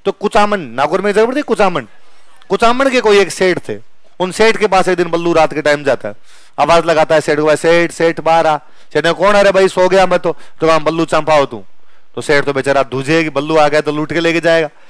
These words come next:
तो उसने कहा, "सुबह आ जाना, अब रात को नहीं।" तो बल्लू ने वापस कहा, "अरे नहीं आया मैं डाका मारने के लिए, तुम बाहर आओ, मेरे काम है।" तो बाहर आया तो उसने कहा, "मेरे को कर्जा चाहिए, उधार रुपए चाहिए।" तो "उधार रुपए आपको क्या जरूरत है?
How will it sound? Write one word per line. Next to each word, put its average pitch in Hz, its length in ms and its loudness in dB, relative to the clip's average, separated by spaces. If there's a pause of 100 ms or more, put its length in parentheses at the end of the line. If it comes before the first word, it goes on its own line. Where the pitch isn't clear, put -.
(460)
तो 170 100 2
उसने 185 200 0
कहा, 185 360 4
"सुबह 202 440 -2
आ 185 80 6
जाना, 180 400 2
अब 160 140 -2
रात 170 280 2
को 180 160 -2
नहीं।" 175 380 -2 (500)
तो 147 100 0
बल्लू 170 200 2
ने 175 100 0
वापस 165 260 0
कहा, 160 140 2
"अरे 175 260 2
नहीं 185 340 -2
आया 175 260 4
मैं 110 260 -4 (120)
डाका 151 260 2
मारने 135 340 0
के 117 60 -8
लिए, 120 80 -10
तुम 190 200 -4
बाहर 190 240 4
आओ, 151 140 4
मेरे 156 200 0
काम 175 300 2
है।" 101 140 -6 (640)
तो 147 80 -6
बाहर 147 240 2
आया 139 80 2
तो 135 80 -4
उसने 135 220 -8
कहा, 135 120 -2
"मेरे 135 220 -4
को 127 120 -10 (100)
कर्जा 190 320 0
चाहिए, 107 400 -8 (760)
उधार 147 400 -2
रुपए 139 320 -6
चाहिए।" 98 340 -16 (1600)
तो 135 160 -12 (120)
"उधार 143 380 0
रुपए 226 260 -2
आपको 202 300 2
क्या 196 180 2
जरूरत 139 360 -6
है? 98 100 -10